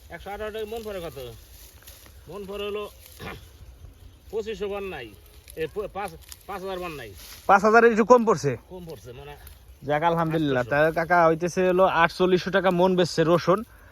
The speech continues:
Speaker 2: রসুনে কিছু পয়সা পাইছেন না কাকা?
Speaker 1: রসুনে ভালোই আছে মোটামুটি।
Speaker 2: মানে পেঁয়াজে একটু দেখা গেছে লাভ না হইলেও রসুনে একটু
Speaker 1: রসুনে
Speaker 2: আল্লাহ তাআলা দিছে, তাই না?
Speaker 1: হ্যাঁ, রসুনে ভালো পয়সা পাইছে, যারা এনে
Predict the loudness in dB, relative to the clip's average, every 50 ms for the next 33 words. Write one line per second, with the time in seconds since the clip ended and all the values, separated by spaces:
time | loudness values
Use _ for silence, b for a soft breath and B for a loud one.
0 | b b b 4 4 6 8 6 6 6 4 4 2 6 6 6 6 6 6 4
1 | 4 4 4 2 2 4 2 6 6 4 4 4 -2 -14 -18 -14 -14 -14 -12 -14
2 | -16 -14 -12 -10 -8 -8 -8 -8 -10 -12 -16 -20 -20 -20 -20 -20 -20 -18 -18 -18
3 | -18 -16 -18 -18 -20 -18 -14 -4 -2 0 0 2 2 6 6 8 8 10 10 10
4 | 10 8 6 4 4 6 8 8 8 6 4 2 4 6 6 6 6 6 6 6
5 | 6 6 8 8 8 8 8 6 4 4 4 0 0 0 0 0 0 -2 -4 -4
6 | -6 -6 -4 -2 -2 -2 0 -2 -2 -2 -2 -4 -4 -4 -2 0 0 0 -2 -4
7 | -6 _ _ -20 -20 -16 -14 -16 -16 -14 -14 -14 -12 -10 -10 -10 -8 -10 -10 -12
8 | -12 -14 -14 -16 -16 -14 -14 -12 -12 -10 -10 -10 -8 -10